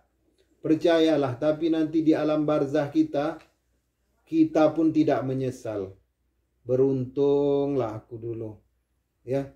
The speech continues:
tidak ikut menyembah materi. Aku buat juga dari lima puluh persen hartaku ini, menyewa dua ruko di suatu tempat. Aku panggil ustadznya ngajar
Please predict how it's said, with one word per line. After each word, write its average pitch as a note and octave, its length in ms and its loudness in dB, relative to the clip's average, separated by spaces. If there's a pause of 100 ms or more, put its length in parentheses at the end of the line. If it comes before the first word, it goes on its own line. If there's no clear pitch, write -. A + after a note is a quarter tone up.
(280)
tidak B2 640 -2
ikut C3+ 480 -6
menyembah B2+ 560 -4
materi. A2+ 720 -6 (400)
Aku C3 400 -8
buat C3+ 320 0
juga D3 400 0
dari C#3 240 0
lima C3+ 240 -2
puluh C3 320 -4
persen B2+ 320 -6
hartaku B2 560 -6
ini, C#3 480 -2 (360)
menyewa C3 520 0
dua B2+ 240 2
ruko B2+ 880 0 (320)
di A2+ 160 -16
suatu B2 400 -4
tempat. B2+ 720 -2 (160)
Aku G#2 240 -12
panggil B2 320 -4
ustadznya C3 560 -6
ngajar B2 320 -2